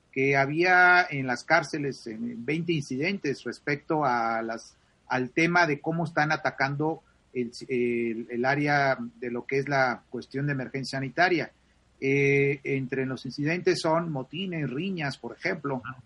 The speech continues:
Speaker 1: porque realmente, pues, no están atacando efectivamente este problema. Los estados
Speaker 2: No lo están
Speaker 1: donde se
Speaker 2: atacando,
Speaker 1: habla
Speaker 2: insisto, no lo están atacando afuera, menos adentro. Ve cómo están las calles, llenas de personas.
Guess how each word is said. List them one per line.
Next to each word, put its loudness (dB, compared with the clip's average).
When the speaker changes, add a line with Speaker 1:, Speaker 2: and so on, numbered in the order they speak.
Speaker 1:
porque -4
realmente, 2
pues, -4
no -2
están 0
atacando 0
efectivamente -2
este -6
problema. -8
Los -8
estados 4
Speaker 2:
No 0
lo -2
están -8
Speaker 1:
donde -4
se -6
Speaker 2:
atacando, 4
Speaker 1:
habla 0
Speaker 2:
insisto, -4
no 6
lo 4
están 2
atacando 0
afuera, 2
menos -2
adentro. -8
Ve 2
cómo 2
están 4
las 2
calles, -4
llenas 4
de 2
personas. -4